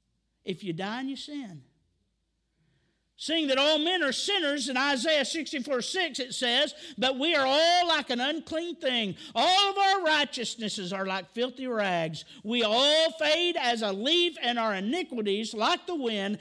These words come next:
have taken us away." That's you and me. You say, "That sure is mean of God to talk about us like that." He's just telling us the truth.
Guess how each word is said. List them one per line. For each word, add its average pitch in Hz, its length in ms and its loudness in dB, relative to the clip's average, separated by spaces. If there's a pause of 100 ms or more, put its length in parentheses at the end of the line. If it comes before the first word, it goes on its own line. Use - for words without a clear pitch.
(140)
have 190 260 -2
taken 226 440 -2
us 165 320 -4 (100)
away." 165 640 -4 (840)
That's 190 300 -8
you 226 140 -10
and 233 100 -6
me. 240 340 -10 (1160)
You 269 80 -8
say, 320 160 -6
"That 339 160 -6
sure 359 240 -6
is 285 160 -6
mean 311 220 -4
of 220 100 -6
God 277 260 -6
to 240 60 -12
talk 302 300 -10
about 220 240 -6
us 180 180 -10
like 196 160 -14
that." 269 180 -10 (200)
He's 359 200 -4
just 359 220 -10
telling 349 300 -8
us 330 160 -10
the 320 100 -14
truth. 359 600 -12